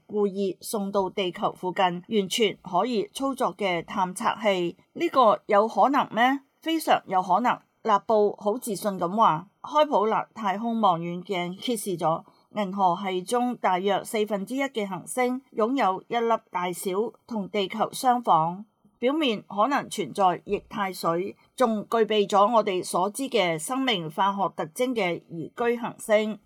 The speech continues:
因此，星際空間充滿人造行星嘅可能性係存在嘅。不過，科學家有句話叫做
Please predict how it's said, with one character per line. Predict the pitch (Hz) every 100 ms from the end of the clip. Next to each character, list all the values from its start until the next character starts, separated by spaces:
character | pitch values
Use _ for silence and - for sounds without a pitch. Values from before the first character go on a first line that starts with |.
| _
因 | 226 233
此， | 233 190 175 185 - _
星 | - 330
際 | 302 220 190
空 | - 247 247
間 | 240 233
充 | 233 294 262
滿 | 180 185 131
人 | 190 -
造 | - 175
行 | 175 165 -
星 | 254 262
嘅 | 240 190
可 | 185 190
能 | 240 214
性 | - 214 196
係 | 196 180
存 | 202 165
在 | 190 175 175
嘅。 | 202 190 202 _ _ _ _
不 | 330
過， | - 214
科 | 202 311 285
學 | 180 247
家 | 247 254
有 | - 190
句 | 190 214
話 | 202 190 185
叫 | 226 220
做 | 214 180 180